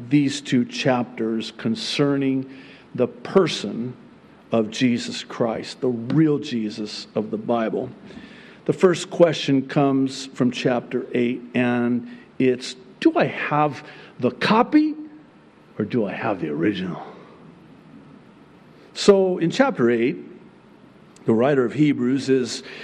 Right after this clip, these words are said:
drawing upon and even quoting from Exodus twenty-five, which for those of you that were with us when we went through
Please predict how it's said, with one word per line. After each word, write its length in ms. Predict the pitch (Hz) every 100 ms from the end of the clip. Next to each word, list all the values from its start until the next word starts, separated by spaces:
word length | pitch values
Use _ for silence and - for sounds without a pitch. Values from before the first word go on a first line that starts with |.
| - - - 120
drawing 600 | 107 139 160 170 165 151
upon 600 | - - 156 156 156 143
and 160 | 131
even 520 | 147 143 135 131 127 - - - -
quoting 580 | - 165 170 151 143
from 420 | 143 - 147 143 147
Exodus 520 | 156 156 - 135 127
twenty-five, 1040 | - 160 156 143 147 - 156 143 127 135 127
which 260 | 135 131
for 180 | - 135
those 260 | 131 156 123
of 100 | 127
you 180 | 139 151
that 200 | 131 127
were 140 | 120
with 260 | 117 247 160
us 240 | 120 -
when 180 | 131 127
we 300 | 135 131 123 - - - -
went 280 | 156 151
through 540 | - 165 160 143 143